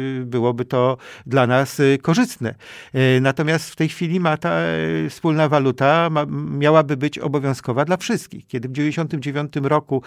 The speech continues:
wprowadzono na zachodzie Europy euro, ówczesny przewodniczący Komisji Europejskiej Jacques Santer powiedział, iż, e, właśnie wyrwaliśmy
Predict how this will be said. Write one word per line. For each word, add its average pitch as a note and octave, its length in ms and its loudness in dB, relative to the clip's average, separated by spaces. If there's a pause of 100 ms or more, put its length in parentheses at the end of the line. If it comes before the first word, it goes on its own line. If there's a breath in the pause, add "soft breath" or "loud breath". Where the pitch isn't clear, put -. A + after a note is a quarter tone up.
(160 loud breath)
wprowadzono C3+ 540 -2
na C3+ 100 -2
zachodzie B2+ 360 -2
Europy A#2 420 -2
euro, C3 360 -2
ówczesny C3+ 540 -8
przewodniczący A#2+ 640 -6
Komisji A#2+ 480 -6
Europejskiej B2 640 -4
Jacques A#2 160 -6
Santer A#2+ 360 -4
powiedział, A#2 480 -6
iż, A#2 380 -10 (580 loud breath)
e, B2 200 4
właśnie D3 380 0 (160)
wyrwaliśmy B2+ 920 0